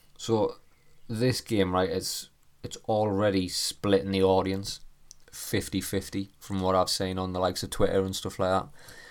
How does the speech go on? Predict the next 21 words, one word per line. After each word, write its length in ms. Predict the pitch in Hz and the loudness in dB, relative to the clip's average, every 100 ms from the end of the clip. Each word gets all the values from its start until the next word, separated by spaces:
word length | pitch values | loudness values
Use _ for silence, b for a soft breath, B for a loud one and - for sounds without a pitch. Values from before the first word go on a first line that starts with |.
| B B | B B
So 160 | - 107 | -4 0
what 220 | 110 107 | 4 4
they've 140 | 101 | 2
declared 440 | 95 98 101 95 98 | -4 -2 2 2 2
is 140 | 95 | 0
it 80 | 98 | 0
is 160 | 101 98 | 0 0
entirely 580 | 98 - - 92 92 | 0 0 0 2 2
online, 520 | 92 92 92 90 92 - | 0 0 -2 -2 -4 0
dedicated 540 | 113 107 117 107 98 | 0 2 -2 -2 -2
servers, 560 | - 98 92 95 98 - - | 0 2 2 0 -6 -10 -12
so 180 | 95 | -8
fair 300 | 95 - 98 | -4 2 2
play 180 | 95 98 | 4 2
to 80 | 95 | 2
them 140 | 95 | 0
there, 240 | 92 90 110 _ | -2 -4 -6 _
tip 160 | - 80 | -6 -2
of 80 | 98 | -2
the 60 | 98 | -2
cap. 300 | 95 - | -4 -4